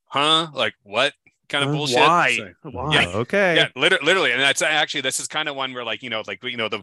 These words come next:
Speaker 1: the previous one we did with you, Bob, the Mountain Dew one, which that was, first off, really fucking fun. And fuck them for still not releasing that in Jersey
Speaker 2: Uh, it, it,
Speaker 1: or California.
Speaker 2: Yeah,
Speaker 1: It's,
Speaker 2: and,
Speaker 1: it's
Speaker 2: and, and they even released that, that Baja variety pack for the summer.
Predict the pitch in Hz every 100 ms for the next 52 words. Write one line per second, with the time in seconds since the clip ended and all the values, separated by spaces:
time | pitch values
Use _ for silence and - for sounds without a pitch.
0 | - 127 147 147 156 147 127 120 113 117
1 | 107 104 104 104 113 120 120 107 143 147
2 | 113 107 107 101 - - - - _ _
3 | _ _ _ - 131 - 123 - - _
4 | _ - 156 - 110 - 117 143 131 131
5 | - 104 139 131 104 113 123 110 107 -
6 | _ _ - 151 - 151 123 117 117 -
7 | 135 139 127 101 131 147 139 165 - 123
8 | 113 117 120 113 127 147 139 131 123 147
9 | 156 151 170 190 - 143 135 - 143 110
10 | 92 127 175 135 127 143 214 196 202 214
11 | 202 202 214 220 196 190 170 180 175 -
12 | 156 147 - 139 135 131 139 151 143 131
13 | 120 120 123 117 117 - 127 127 131 -
14 | 120 - 180 170 123 123